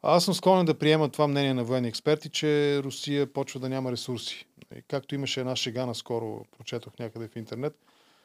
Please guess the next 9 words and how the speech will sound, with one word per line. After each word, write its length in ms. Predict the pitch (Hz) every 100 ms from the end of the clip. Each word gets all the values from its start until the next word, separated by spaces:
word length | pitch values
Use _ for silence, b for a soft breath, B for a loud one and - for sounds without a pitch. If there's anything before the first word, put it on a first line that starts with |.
| b b -
че 180 | - 135
и 380 | 127 123 120
Щатите, 720 | 113 - 147 151 170 175 175 175
и 140 | 156 151
Русия 760 | 131 - 151 143 127 117 120
започват 500 | 117 120 131 - 113
ленд-лиза 680 | 127 123 120 120 110 107 104 113
за 160 | 110
Украйна. 540 | 113 - 120 110 139